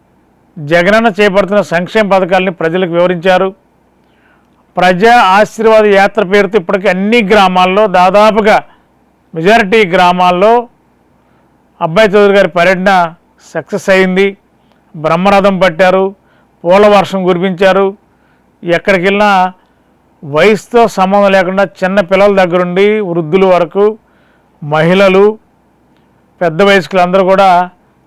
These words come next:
అబ్బాయి చౌదరి గారికి నీరాజనాలు పట్టి హారతలు పట్టారు. ఇప్పటికే తెలు-, అబ్బాయి చౌదరి గారు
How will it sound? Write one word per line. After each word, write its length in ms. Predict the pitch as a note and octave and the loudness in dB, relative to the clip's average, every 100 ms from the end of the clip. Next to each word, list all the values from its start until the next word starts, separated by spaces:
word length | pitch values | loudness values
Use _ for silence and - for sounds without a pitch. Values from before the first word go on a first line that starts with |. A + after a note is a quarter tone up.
| - | -12
అబ్బాయి 340 | D3+ D#3 G3+ | -6 0 0
చౌదరి 340 | F#3 F#3 F#3 F3 | 2 0 0 0
గారికి 600 | F3 E3+ E3 G3 G3+ G3 | 0 0 -2 -8 -8 -8
నీరాజనాలు 640 | D#3+ E3+ F#3 F#3+ F3+ F3+ | -6 -2 2 2 0 -2
పట్టి 420 | D#3+ D#3 D#3+ F3 | -2 -4 -4 -4
హారతలు 480 | D#3+ C#3+ D#3 F3+ F#3+ | -4 -2 -2 -2 -4
పట్టారు. 420 | D3 A#2 - - _ _ _ _ _ _ _ _ _ _ _ - | -8 -12 -16 -20 _ _ _ _ _ _ _ _ _ _ _ -4
ఇప్పటికే 420 | G#3+ B3+ B3 C4 B3+ | -2 0 0 2 2
తెలు-, 360 | A#3+ B3 A#3+ | 2 4 4
అబ్బాయి 340 | G#3+ G3+ A#3+ A#3 | 2 2 2 2
చౌదరి 280 | A#3+ A#3+ | 4 4
గారు 380 | A#3 A#3+ A#3+ A#3 | 4 4 2 0